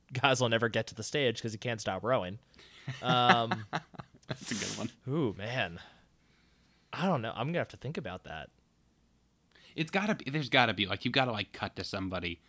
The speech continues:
Speaker 2: like, inside that thing. Like, is that Myles Garrett's punishment? Do you keep on going with
Speaker 1: <laughs>
Speaker 2: that? Uh, there's a lot of layers. We gotta explore this more.
Speaker 1: I mean, or is it, is it Eli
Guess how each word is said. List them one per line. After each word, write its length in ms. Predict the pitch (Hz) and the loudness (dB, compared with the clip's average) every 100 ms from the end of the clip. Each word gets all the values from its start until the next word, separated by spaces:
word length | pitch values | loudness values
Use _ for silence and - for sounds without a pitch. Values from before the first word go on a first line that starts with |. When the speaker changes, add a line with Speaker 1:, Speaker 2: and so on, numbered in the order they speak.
| _ _ _ | _ _ _
Speaker 2:
like, 240 | - 110 120 | -4 -2 0
inside 500 | 113 - 101 95 90 | -2 0 0 0 -2
that 180 | - | -8
thing. 260 | - 87 90 - _ _ _ - | -10 -12 -12 -16 _ _ _ 0
Like, 160 | 123 | 0
is 80 | 110 | 4
that 120 | 127 | 4
Myles 340 | 117 110 113 98 | 6 4 4 2
Garrett's 320 | 104 104 - | 0 0 -4
punishment? 520 | - 107 120 147 143 - _ _ _ _ _ _ _ _ | -4 -2 -2 -2 -2 -4 _ _ _ _ _ _ _ _
Do 100 | - | -8
you 100 | 95 | -6
keep 220 | 95 117 110 | -2 -2 0
on 140 | 104 | 0
going 240 | 101 101 | 2 0
with 140 | 90 90 | -2 -2
Speaker 1:
<laughs> 60 | |
Speaker 2:
that? 340 | 101 123 147 143 - | 0 2 2 -4 -4
Uh, 160 | 104 98 | -2 0
there's 180 | 110 | 0
a 60 | 113 | 0
lot 140 | 107 | 0
of 80 | 92 | 0
layers. 340 | 92 98 - - | -2 -6 -8 -6
We 140 | 117 | 2
gotta 220 | 123 113 98 | 8 8 8
explore 300 | - 104 92 | -2 -4 -4
this 180 | 95 | -6
more. 200 | 101 95 - _ _ _ _ _ _ _ _ - | -8 -10 -12 _ _ _ _ _ _ _ _ 0
Speaker 1:
I 120 | 143 | 4
mean, 160 | 143 139 | 4 4
or 260 | 131 151 | 6 6
is 180 | 143 143 | 4 4
it, 240 | 139 135 - - | 2 0 -4 -4
is 160 | 135 | 2
it 120 | 143 | 2
Eli 440 | 127 226 214 92 | 2 2 2 0